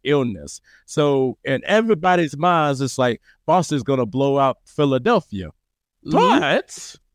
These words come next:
Speaker 1: unfortunately, a guy named Patrick Beverley looked like freaking Steph Curry out there, like, just looking like an all-star, just playing really well.
Speaker 2: Yep.
Speaker 1: And Boston, like,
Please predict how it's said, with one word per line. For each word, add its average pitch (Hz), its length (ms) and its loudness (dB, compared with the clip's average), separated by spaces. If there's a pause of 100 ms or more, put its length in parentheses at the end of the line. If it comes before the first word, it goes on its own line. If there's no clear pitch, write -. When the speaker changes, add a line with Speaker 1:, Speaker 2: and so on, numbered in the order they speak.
Speaker 1:
unfortunately, 156 1080 0 (680)
a 113 100 -4
guy 180 220 2
named 160 240 0
Patrick 170 380 -2
Beverley 147 520 2
looked 151 240 0
like 139 380 -2 (500)
freaking 147 400 -2
Steph - 320 -2
Curry 220 300 2
out 147 220 -2
there, 139 140 0
like, 123 480 0
just 127 320 -4 (300)
looking 151 280 -2
like 135 160 -2
an 120 60 -6
all-star, 139 580 -2
just 117 220 -12
playing 127 360 -2
really 151 200 0
well. 143 460 0 (280)
Speaker 2:
Yep. 156 120 -6
Speaker 1:
And 127 440 0
Boston, 147 600 -2 (680)
like, 120 520 -4